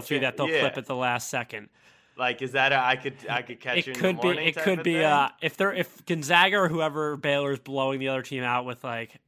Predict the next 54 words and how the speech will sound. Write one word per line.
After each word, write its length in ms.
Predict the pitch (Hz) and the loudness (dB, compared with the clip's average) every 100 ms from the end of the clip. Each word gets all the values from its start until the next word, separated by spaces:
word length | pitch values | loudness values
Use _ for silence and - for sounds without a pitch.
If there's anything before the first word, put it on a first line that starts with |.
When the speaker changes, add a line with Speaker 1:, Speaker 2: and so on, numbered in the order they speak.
| _ _ _ 147 | _ _ _ 0
Speaker 1:
I 100 | 175 | 0
would 120 | 185 | 4
have 180 | 185 - | 2 2
to 80 | 156 | -4
cap 360 | 160 147 - | 0 0 0
it 40 | 143 | -4
at, 140 | - | -6
like, 180 | 127 123 | -8 -10
seven 380 | - 135 113 113 | -6 -8 -8 -14
minutes 300 | 107 107 104 | -14 -16 -18
left 200 | 101 - | -20 -20
in 40 | |
the 80 | 113 | -20
game. 300 | 107 101 98 120 | -20 -20 -16 -8
I'll 120 | 147 | -6
make 240 | 165 165 | -4 -4
it 40 | 165 | -6
Speaker 2:
Yeah. 80 | |
Speaker 1:
to 80 | 156 | -6
that 240 | 139 135 143 | 0 0 0
and 80 | 135 | -4
then 100 | 131 | -6
make 200 | 131 123 | -8 -8
the 80 | |
executive 460 | 127 123 127 123 131 | -10 -8 -10 -8 -12
decision. 460 | 120 131 123 143 147 - _ - | -12 -12 -8 -8 -8 -12 _ -10
If 100 | 143 | -10
it's 140 | 120 | 0
that 220 | 156 165 | 2 2
much 180 | 175 - | 0 -6
of 80 | 151 | -8
a 40 | |
blowout, 560 | 139 143 151 165 165 - - _ _ _ - | -4 0 4 4 2 -6 -20 _ _ _ -16
listen, 240 | 147 110 | -16 -16
guys, 400 | 95 92 92 - - - | -16 -18 -16 -20 -14 -4
I 160 | 160 | -4
come 240 | 180 190 175 | -4 -8 -8
on 80 | |
this 140 | 160 - | -8 -8
podcast 540 | 147 139 - 143 131 | -4 -4 -4 -6 -8
and 80 | 127 | -12
I 60 | 117 | -14
try 280 | - 131 | -10 -8
and 80 | 135 | -8
deliver 360 | 123 120 120 110 | -10 -12 -12 -16
excitement. 580 | - - 98 - 95 _ _ _ _ - | -16 -16 -18 -20 -20 _ _ _ _ -14
I 80 | |
try 300 | 127 156 139 | -12 -6 -4
and 100 | 139 | -4
deliver 340 | 135 131 123 123 | -6 -8 -8 -10
sometimes 720 | - 143 143 156 143 139 131 | -10 -12 -8 -8 -6 -8 -14
some 360 | - - 139 123 | -16 -16 -16 -16
comedic 400 | 135 131 120 120 | -14 -12 -12 -12
relief. 460 | 117 113 87 - | -14 -14 -16 -20